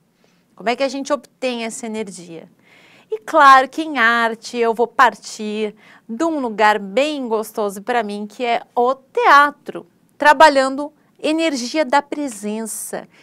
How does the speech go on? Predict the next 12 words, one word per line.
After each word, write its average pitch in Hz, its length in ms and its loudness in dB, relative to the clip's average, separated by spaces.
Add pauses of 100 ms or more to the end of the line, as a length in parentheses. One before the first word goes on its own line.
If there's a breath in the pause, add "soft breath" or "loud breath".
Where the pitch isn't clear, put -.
(160 soft breath)
que 320 140 -4
é 311 60 6
a 311 100 6
meta 269 380 -2
principal 311 760 -4
do 247 120 -10
treinamento 262 720 -8
do 214 120 -4
a-, 226 200 0
do 226 180 -6
ator, 185 520 -4 (360)
né? 190 300 -6